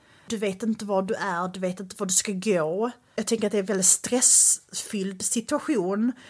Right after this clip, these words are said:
Och jag tänker att det kanske är så att om de bara skulle skrämma honom, att han har på något sätt gått för snabbt eller sprungit lite eller vad som helst. Och kanske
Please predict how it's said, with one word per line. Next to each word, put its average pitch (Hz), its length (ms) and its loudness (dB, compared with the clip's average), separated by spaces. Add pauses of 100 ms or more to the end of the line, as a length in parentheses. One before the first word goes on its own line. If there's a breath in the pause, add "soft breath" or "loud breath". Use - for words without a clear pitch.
(240 loud breath)
Och 233 100 4
jag 240 100 2
tänker 247 240 2
att 233 80 0
det 254 80 0
kanske 254 300 0
är 226 100 0
så 220 260 4
att 190 340 -2
om 262 240 6
de 254 140 6
bara 277 140 6
skulle - 240 4
skrämma 240 380 2
honom, 196 520 0 (140)
att 240 200 0
han 220 300 2
har 196 440 4 (140)
på 254 120 0
något 254 180 2
sätt 240 260 0
gått 240 340 0
för 247 140 0
snabbt - 600 4
eller 208 600 2 (240)
sprungit 262 1000 4
lite 254 380 0
eller 226 180 4
vad 233 140 2
som 254 160 4
helst. 247 640 0 (220 loud breath)
Och 226 200 0
kanske 233 680 0